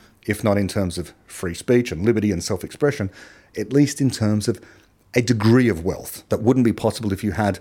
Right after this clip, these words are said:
more government control over that system, which is what's being prescribed here. Their next prescription, quote, "Introduce a green jobs guarantee. This would train and mobilise labour around urgent social and ecological objectives such as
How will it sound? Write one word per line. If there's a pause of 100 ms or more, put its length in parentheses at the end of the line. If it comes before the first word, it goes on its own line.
(400)
more
government
control
over
that
system, (260)
which
is
what's
being
prescribed
here. (240)
Their
next
prescription, (300)
quote, (220)
"Introduce
a
green
jobs
guarantee. (260)
This
would
train
and
mobilise
labour
around
urgent
social
and
ecological
objectives
such
as